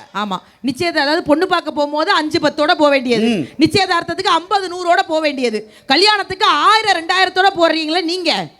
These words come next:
Speaker 1: ஆனா, உங்க வீட்டுக்கு வரும்போது கல்யாணம் பண்ணி சிங்கிளா, சிங்க குட்டி நாங்க மட்டும் தானே தனியா வர்றோம். நாங்க என்னைக்காவது லட்சம் பேரை கூட்டிட்டு வந்திருக்க மாடா? நாங்க தான் தைரியசாலி, தெரிஞ்சுக்கோ.
Speaker 2: தனியா வந்தா தைரியசாலியா?
Speaker 1: Of course டா, கருவண்டு.
Speaker 2: நான் ஒண்ணும் அவ தங்கச்சியை கூட்டு வரக்கூடாதுன்னு சொல்லியா?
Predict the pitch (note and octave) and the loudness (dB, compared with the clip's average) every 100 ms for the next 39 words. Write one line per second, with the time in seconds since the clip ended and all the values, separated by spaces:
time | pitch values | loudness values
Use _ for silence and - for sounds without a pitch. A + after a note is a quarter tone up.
0 | - - B3 C4 B3+ D4+ D4 G4 G4 D#4 | -20 -4 2 4 4 4 2 0 -2 0
1 | D#4+ D#4+ F4 F#4 D#4+ F4+ F4+ D#4+ E4+ F4 | 2 2 0 0 0 0 0 -4 -6 -4
2 | F4 F#4+ F#4+ F#4+ F4+ F4+ F#4+ G4 F4+ C#4 | -4 -2 0 2 2 0 2 -2 0 -4
3 | F4 D#4+ F#4+ F#4 F#4 F#4+ G#4 E4 F#4+ G#4+ | -2 -4 -4 -4 -2 -2 -2 -4 0 0
4 | E4 C#4 G#3+ - - - C#4+ E4 G#4 G4 | 0 0 -4 -6 -20 -6 -2 -2 0 -2
5 | F#4+ F#4+ G4+ G4+ F4+ F#4+ F#4+ G#4 F#4 A4 | -2 -2 -2 0 -2 -2 0 0 0 -4
6 | F#4+ E4 D#4 C#4 D#4 G4+ _ _ - C#4 | -4 -6 -2 0 0 -2 _ _ -8 -2
7 | F4+ G#4 G4+ A4 G4 A4+ B4+ A#4+ G#4 F#4+ | 0 0 -4 -2 -2 -2 0 -2 0 0
8 | F#4 F4 D4+ A#3+ E3+ - _ - F#3+ C#4 | 0 -2 -2 -2 -6 -12 _ -4 -4 0
9 | C#4 C4 A#3+ D4 C4+ B3 B3 A3+ F#3+ F#3 | 2 2 0 -2 0 0 -2 -4 -4 -2
10 | B3 D#4+ - G#4 - F4 D4 C#4+ C4+ A#3 | -2 -2 0 0 0 -4 -4 -4 -4 -6
11 | G#3 D3 F#3+ C#4+ E4+ F4 F#4 F4 E4 D#4+ | -8 -2 2 4 4 4 4 2 2 0
12 | D#4 F4+ E4 C#4 E4 F4 E4 D#4 D4+ D4+ | -2 -2 -4 -2 -4 0 2 2 2 2
13 | C#4+ C#4 C4+ B3+ B3+ | 2 0 2 0 -2